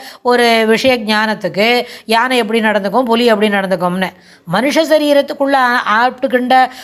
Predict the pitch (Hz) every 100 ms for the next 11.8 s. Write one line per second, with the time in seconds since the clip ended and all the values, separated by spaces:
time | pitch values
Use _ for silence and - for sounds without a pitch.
0 | - 247 247 214 214 254 240 233 233 233
1 | 247 247 254 254 220 220 226 226 247 233
2 | 226 226 - - 185 262 254 240 226 196
3 | 202 170 156 208 220 - - - - 165
4 | 208 269 269 277 247 226 214 180 226 285
5 | 285 269 262 262 254 220 208 254 254 247
6 | 233 240 196 190 214 233 214 180 170 196
7 | 233 233 - - - - - - - -
8 | - - - - - - - - - 214
9 | 226 202 196 - 247 254 214 226 233 208
10 | 208 214 214 - - - 226 214 240 269
11 | 226 226 240 233 202 185 220 214